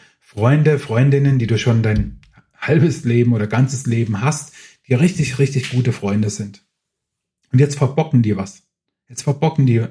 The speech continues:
aber mal so richtig was. Ist das ein Grund für dich,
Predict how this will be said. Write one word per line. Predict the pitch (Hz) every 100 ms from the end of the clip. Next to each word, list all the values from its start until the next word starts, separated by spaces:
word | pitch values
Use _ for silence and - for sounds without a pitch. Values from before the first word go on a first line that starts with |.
| - -
aber | 127
mal | 120 113
so | 120
richtig | 117 - -
was. | - - _ _ _ _ _ _ -
Ist | -
das | 127
ein | 139
Grund | 147 196
für | 147 131
dich, | 151 -